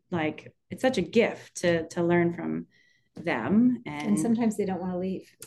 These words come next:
Speaker 1: Yeah. And sometimes, you know, some of them
Speaker 2: <laughs> You're
Speaker 1: will
Speaker 2: right.
Speaker 1: verbalize it.
Speaker 2: Yeah.
Speaker 1: Some of them will verbalize it. Like, "I'll,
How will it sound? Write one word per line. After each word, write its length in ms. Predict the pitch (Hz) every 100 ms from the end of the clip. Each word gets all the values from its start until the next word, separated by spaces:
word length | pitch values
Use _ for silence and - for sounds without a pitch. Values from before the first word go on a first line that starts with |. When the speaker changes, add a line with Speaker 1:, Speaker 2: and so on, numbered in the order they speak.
| - - -
Speaker 1:
Yeah. 380 | 214 269 294 190
And 160 | 220 302
sometimes, 480 | 269 277 285 269 240
you 100 | 277
know, 280 | 339 339
some 180 | - 294
of 100 | 370
them 160 | 392 370
Speaker 2:
<laughs> 40 |
You're 80 | 254
Speaker 1:
will 100 | 254
Speaker 2:
right. 100 | 226
Speaker 1:
verbalize 760 | 233 220 208 196 180 175 175 175
it. 220 | 156 -
Speaker 2:
Yeah. 80 | -
Speaker 1:
Some 260 | 247 254
of 80 | 254
them 160 | 240 214
will 160 | 196
verbalize 440 | 175 175 170 165 165
it. 100 | 160
Like, 220 | 175 175 -
"I'll, 200 | 240